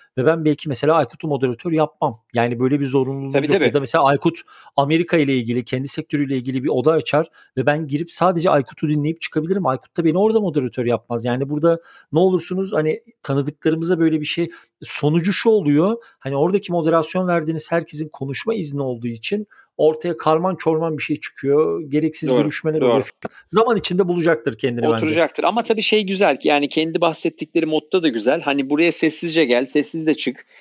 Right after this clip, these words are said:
Speaker 2: İçeride konuşmak istediğinde konuş ama yani konuşmuyorsan kimse seni, e, yargılamıyor. İşte konuştun diye de yargılamıyor.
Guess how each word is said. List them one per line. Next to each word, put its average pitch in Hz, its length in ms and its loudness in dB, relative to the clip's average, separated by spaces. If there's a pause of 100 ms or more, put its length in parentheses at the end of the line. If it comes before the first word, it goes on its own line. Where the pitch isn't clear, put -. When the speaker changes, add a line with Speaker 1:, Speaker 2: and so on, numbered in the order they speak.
(120)
Speaker 2:
İçeride 156 360 0
konuşmak 156 420 -2
istediğinde 151 460 -2
konuş 151 400 -2
ama 143 320 0
yani 139 220 -2
konuşmuyorsan 156 640 0
kimse 147 300 -4
seni, 147 360 0
e, 139 200 0
yargılamıyor. 139 800 2
İşte 135 200 -8 (260)
konuştun 151 440 -2
diye 156 140 4
de 151 40 4
yargılamıyor. 117 680 0